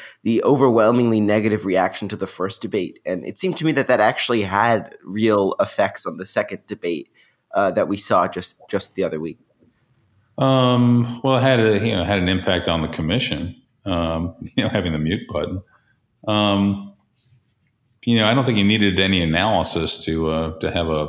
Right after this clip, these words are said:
Speaker 2: visceral <laughs> response to the first debate. It was, you know, it was pretty insane. Um,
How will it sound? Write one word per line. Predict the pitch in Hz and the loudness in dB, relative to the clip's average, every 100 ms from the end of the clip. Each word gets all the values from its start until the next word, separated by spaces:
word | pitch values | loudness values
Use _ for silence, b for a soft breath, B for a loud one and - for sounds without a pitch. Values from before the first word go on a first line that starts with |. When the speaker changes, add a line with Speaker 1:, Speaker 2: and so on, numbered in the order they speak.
| 78 | -6
Speaker 2:
visceral | 85 90 92 82 80 | -4 -2 -2 -2 -2
<laughs> | |
response | 78 - 90 - - | -4 -4 -4 -4 -8
to | - | -4
the | 123 | -4
first | - - - - | -4 -4 -6 -6
debate. | 85 85 90 | -4 0 0
It | 78 | 0
was, | 78 80 | -4 -6
you | 90 | -6
know, | 82 80 | -4 -4
it | |
was | 78 | -6
pretty | _ _ - 101 80 | _ _ -8 -6 -6
insane. | 71 - 95 76 76 - _ _ _ _ _ - | -6 -6 -4 -4 -10 -16 _ _ _ _ _ -4
Um, | 101 98 95 92 92 | -2 0 0 0 -2